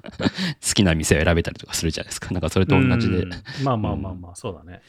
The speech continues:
Speaker 2: まあ、それは正しい選択だと思いますね。
Speaker 1: っていうのを、
Speaker 2: うん。
Speaker 1: まあ、クライアントワークでやるのは難しいなとは思いますね。
Speaker 2: うん。
Speaker 1: うん。
Speaker 2: もうね、やっぱダークサイドってね、す-、なんか、すぐ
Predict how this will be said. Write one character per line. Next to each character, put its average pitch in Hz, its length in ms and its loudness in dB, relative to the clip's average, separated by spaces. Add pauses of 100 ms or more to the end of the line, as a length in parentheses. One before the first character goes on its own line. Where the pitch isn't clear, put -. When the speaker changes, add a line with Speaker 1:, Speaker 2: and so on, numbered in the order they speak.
(520)
Speaker 2:
ま 165 80 -8
あ、 - 20 -16
そ - 140 -10
れ 214 80 -4
は 202 100 -2
正 170 300 -2
し - 60 -12 (260)
い - 100 -20
選 107 280 -8
択 104 200 -6
だ 110 100 -6
と 104 80 -12
思 90 100 -16
い 90 40 -20
ま 107 100 -20
す - 160 -20
ね。 87 100 -18
Speaker 1:
っ - 40 -20 (240)
て - 120 -6
い 147 100 0
う 147 40 0
の 131 260 -4
を、 - 80 -8 (320)
Speaker 2:
う - 20 -20
ん。 - 80 -20
Speaker 1:
ま 101 100 -6
あ、 82 40 -8
ク - 100 -4
ラ 95 60 0
イ - 20 0
ア - 20 0
ン 98 40 -2
ト 110 100 -4
ワ 101 40 0
ー - 40 -6
ク 87 60 -12
で - 80 -8
や 90 60 -2
る 85 60 -2
の 80 80 -4
は 71 40 -4 (120)
難 80 180 -4
し - 120 -8
い 73 40 -10
な 73 120 -8
と - 120 -16
は - 140 -16
思 80 140 -2
い 71 40 -6
ま 71 100 -10
す - 180 -16
ね。 - 60 -20 (520)
Speaker 2:
う 120 80 -2
ん。 95 480 -4 (520)
Speaker 1:
う 104 40 -10
ん。 73 500 -12 (680)
Speaker 2:
も 87 360 -8
う - 20 -14
ね、 98 80 -12
や 98 60 -12 (200)
っ - 40 -20
ぱ 113 100 -12
ダ 120 180 -4
ー 127 40 -10
ク - 140 -18
サ - 220 -4
イ 120 80 0
ド 95 240 -8
っ 90 40 -20 (400)
て 98 100 -12
ね、 92 300 -10 (200)
す-、 - 400 -14
な 127 80 -4
ん - 20 -10
か、 95 220 -8 (640)
す - 400 -4
ぐ 131 300 -2